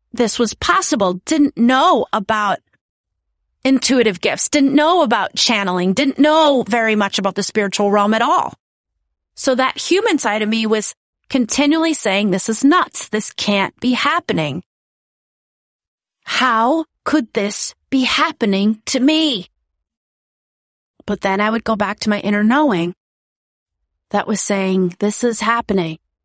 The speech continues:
and you agreed to this on a soul level." So it went on for the entire morning. My struggle really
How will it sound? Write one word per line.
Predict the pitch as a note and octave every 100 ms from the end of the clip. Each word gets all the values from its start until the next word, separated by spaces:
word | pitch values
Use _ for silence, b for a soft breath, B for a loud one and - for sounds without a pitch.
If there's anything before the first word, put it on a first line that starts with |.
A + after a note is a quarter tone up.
| _ _
and | G#3 G#3
you | G#3
agreed | G#3 - F#3+ G#3+ A3 G3+ _ _ _ -
to | G#3+
this | G3 F#3 -
on | F#3+
a | F3+
soul | - F3+ F3+
level." | G3 G3 D#3+ - _ _ _ _ _ _ _ _ _ -
So | - C4
it | C4
went | D4 E4+
on | C#4+ C4+
for | - A#3+
the | A3+
entire | G3 - A#3 A#3 B3 A#3+
morning. | G#3+ G3+ G#3 F#3 E3 D#3+ - _ _ -
My | G3+ G3+ G3 G3 F#3+ F#3+ F#3+ F#3+ _ _ _ _
struggle | - - - D4 E4+ A3 F#3+
really | G3+ G3 F#3+ F3+